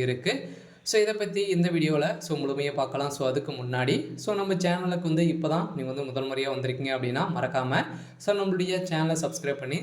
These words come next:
சப்போர்ட் பண்ணுங்க. So வாங்க வீடியோக்குள்ள போகலாம். So வந்து பார்த்தீங்கன்னா நேற்று வந்து பார்த்தீங்கன்னா இரவே so அப்-, அப்போலோ மருத்துவமனையில அனுமதி பெற்று சிகிச்சை பெற்று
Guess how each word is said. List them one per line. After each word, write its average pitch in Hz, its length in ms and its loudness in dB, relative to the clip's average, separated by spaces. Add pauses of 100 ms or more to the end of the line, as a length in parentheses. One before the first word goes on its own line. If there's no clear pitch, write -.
(160)
சப்போர்ட் 135 320 -6
பண்ணுங்க. 123 240 0 (460)
So 185 80 2 (120)
வாங்க 196 200 2 (540)
வீடியோக்குள்ள 147 440 2 (300)
போகலாம். 127 420 2 (160)
So - 120 -8
வந்து 226 160 0
பார்த்தீங்கன்னா 202 300 2 (220)
நேற்று 196 380 0
வந்து 160 140 2
பார்த்தீங்கன்னா 151 400 2
இரவே 143 280 4 (400)
so 208 160 2
அப்-, 170 260 0
அப்போலோ 196 300 2
மருத்துவமனையில 160 560 4
அனுமதி 143 340 0
பெற்று 143 240 -2 (220)
சிகிச்சை 170 420 0
பெற்று 147 240 -2